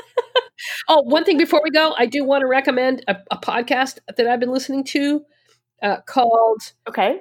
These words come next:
Speaker 1: hold on, Three Spooky Girls. Hold
Speaker 2: Mm.
Speaker 1: on. They're on Instagram. I follow them on Instagram.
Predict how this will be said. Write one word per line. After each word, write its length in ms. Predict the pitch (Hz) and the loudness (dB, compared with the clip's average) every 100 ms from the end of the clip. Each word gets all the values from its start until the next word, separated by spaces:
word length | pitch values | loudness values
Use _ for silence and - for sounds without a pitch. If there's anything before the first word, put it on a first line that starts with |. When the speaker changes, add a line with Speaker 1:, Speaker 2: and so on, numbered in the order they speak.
| - | -10
Speaker 1:
hold 180 | _ 208 | _ -10
on, 120 | 90 - | -10 -12
Three 300 | - 233 240 | -8 -4 -4
Spooky 480 | - - 247 247 | -6 -2 -2 -2
Girls. 1000 | 220 202 226 302 320 311 - - - - _ _ _ _ _ _ _ _ _ _ _ _ _ _ _ _ | -2 0 2 2 2 -2 -6 -10 -12 -16 _ _ _ _ _ _ _ _ _ _ _ _ _ _ _ _
Hold 380 | 214 226 226 294 | -2 0 0 0
Speaker 2:
Mm. 60 | |
Speaker 1:
on. 260 | 202 180 131 - _ | 0 0 -2 -8 _
They're 240 | 170 160 | 0 0
on 380 | 175 170 160 151 | 0 0 0 -2
Instagram. 840 | - 240 - 240 254 240 240 240 240 | 0 -2 -2 0 2 2 2 0 -4
I 60 | |
follow 320 | - - 170 | -4 0 0
them 380 | 180 190 185 185 185 | 2 2 2 0 -4
on 60 | |
Instagram. 760 | - 214 - 233 226 233 226 | -10 -10 -4 0 2 2 -2